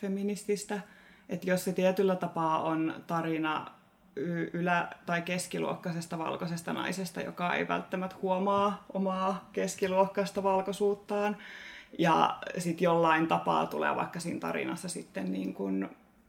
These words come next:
tulee sokeeksi sille omalle asemalle ja jollain tapaa osallistuu sit siihen semmoiseen yhteiskunnalliseen valta-asetelman ylläpitoon,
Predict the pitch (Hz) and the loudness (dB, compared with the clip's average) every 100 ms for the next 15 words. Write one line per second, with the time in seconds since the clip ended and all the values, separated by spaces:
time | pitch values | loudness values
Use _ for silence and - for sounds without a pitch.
0 | _ _ _ - 226 226 208 247 269 320 | _ _ _ -4 -2 -2 0 2 4 4
1 | 247 220 190 160 160 - 165 - 165 - | 4 4 2 2 0 -4 -2 -2 -4 2
2 | 185 175 175 175 185 170 160 151 135 - | 4 4 4 2 2 2 2 2 0 -2
3 | 165 151 - 170 165 156 147 151 - 147 | 0 2 2 2 2 2 2 0 -2 0
4 | 139 - 170 165 - 170 - - 170 - | 0 0 -2 -2 -2 -4 -4 -6 -6 -6
5 | 170 165 165 165 170 170 - 185 - 185 | -4 -2 -2 -4 -2 -4 -2 -2 0 0
6 | 185 185 185 180 240 247 - 180 175 170 | 0 0 0 6 6 6 2 2 0 0
7 | 160 160 160 160 143 - - - - - | 2 2 2 0 -2 -4 -6 -8 -6 -6